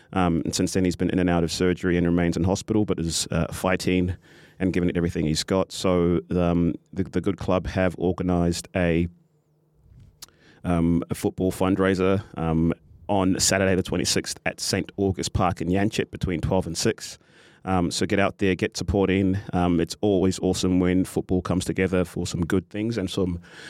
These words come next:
um, and the fact that we can do this as a community. So yeah, get out there and support, and a huge kia kaha to, uh, Archie and the entire family. Um, and the second one for me is, for the love of God, vote.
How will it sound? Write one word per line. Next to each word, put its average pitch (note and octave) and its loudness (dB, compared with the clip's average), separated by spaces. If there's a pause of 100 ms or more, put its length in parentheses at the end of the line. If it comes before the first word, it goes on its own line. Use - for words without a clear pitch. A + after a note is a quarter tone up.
(120)
um, F2+ 2
and F2+ 0
the - -4
fact - -2
that F2+ -6
we F#2 -2
can F#2+ -2
do F2 0
this D#2+ -2
as - -8
a - -14
community. A2 2
So F#2+ 0
yeah, F2+ 0 (120)
get G#2 0
out G2+ 0
there F#2 2
and D#2 -2
support, G2 2
and F2+ -2
a F2 2
huge F2+ 0
kia F2+ 0
kaha F2+ 0
to, F2 0
uh, E2+ 2
Archie E2+ -2
and E2+ 2
the E2 2
entire E2 0
family. A#2 2 (400)
Um, F2+ 0
and F2+ 2
the F#2+ 2
second B2 0
one A2 2
for G2 -6
me G#2 2
is, G2 2 (180)
for - -6
the A#2 0
love A#2+ 2
of G#2 -4
God, A2+ 2
vote. F#2 -2